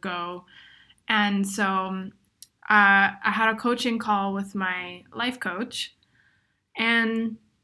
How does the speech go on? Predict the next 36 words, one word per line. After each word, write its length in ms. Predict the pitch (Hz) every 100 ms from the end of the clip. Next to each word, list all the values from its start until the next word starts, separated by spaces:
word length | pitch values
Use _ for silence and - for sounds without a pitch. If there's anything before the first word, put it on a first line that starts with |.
| _ _ _ - - -
and 160 | 247
so 260 | 240 254 233
she 240 | 226 262
asked 320 | 226 220 214
me 280 | 220 202 196
the 140 | 190 208
question 760 | 196 190 - 196 190 185 196 -
that 260 | 190 180 -
everyone 360 | 240 247 254 240
should 140 | 226
ask 220 | 202 190
themselves. 460 | 196 196 190 180 175
If 140 | 196 190
you 100 | 196
ever 280 | 202 208 226
have, 360 | 214 196 190
like, 280 | 196 175 165
too 200 | - 226
many 300 | 220 208 208
things 600 | 202 196 202 233 247 - _ _ _ _ _ _ - -
to 300 | 226 202 190
choose 320 | - 226 240
from, 360 | 269 294 311 - - -
just 160 | 220
ask 240 | 220 220 -
yourself 380 | 226 214 196 -
this. 360 | 180 - - - _ - - _ _
Like, 340 | 214 175 175 -
if, 480 | - 233 220 - - _ _ _ _ _ _ _ _ -
if 200 | 233 220 - _
all 440 | 240 240 262 269
possible 920 | 262 - 214 214 247 208 208 202 196 196
routes 560 | 180 185 190 226 - -
that 180 | 208
you 120 | 202 208
take, 480 | 214 220 214 -